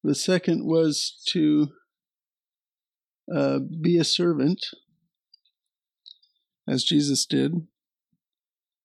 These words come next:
The third was to avoid legalism and avoid relying on worldly t-, titles and accomplishments,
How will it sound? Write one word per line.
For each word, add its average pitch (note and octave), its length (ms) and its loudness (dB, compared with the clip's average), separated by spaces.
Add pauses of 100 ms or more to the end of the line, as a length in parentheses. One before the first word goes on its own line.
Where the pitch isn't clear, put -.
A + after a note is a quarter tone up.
(360)
The D3+ 180 2
third F3+ 360 2
was D#3 280 2
to D3+ 240 2
avoid D3 500 2
legalism D#3+ 1160 4 (100)
and C#3 220 4
avoid C3+ 640 0 (120)
relying C#3 680 4
on B2+ 560 2 (200)
worldly C#3 1000 2 (100)
t-, - 80 -12 (300)
titles C3+ 640 0
and C3 160 0
accomplishments, - 1000 -4